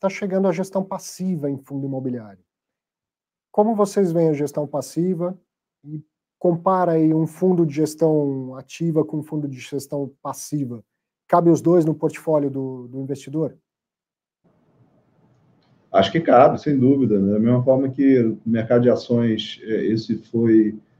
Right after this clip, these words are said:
Speaker 2: é um tipo de ativo que cresceu muito nos últimos anos no Brasil e no mundo. É, eu acho que cabe aqui também.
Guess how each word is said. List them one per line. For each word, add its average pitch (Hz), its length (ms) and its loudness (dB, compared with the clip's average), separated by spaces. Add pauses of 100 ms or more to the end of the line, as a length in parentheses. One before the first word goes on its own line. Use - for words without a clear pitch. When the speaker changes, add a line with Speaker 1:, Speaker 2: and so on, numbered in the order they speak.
(200)
Speaker 2:
é 107 80 -10
um 104 60 -2
tipo 123 180 -10
de 123 80 6
ativo 113 240 4
que 123 140 -8
cresceu 127 380 4
muito 131 320 4
nos 117 180 -2
últimos 113 320 -2
anos 120 140 2
no 120 80 4
Brasil 104 340 4
e 123 40 6
no 117 80 4
mundo. 113 300 -4 (640)
É, 101 340 8
eu 101 120 10
acho 107 180 4
que 131 100 -4
cabe 127 380 4
aqui 123 100 -6
também. 107 420 -2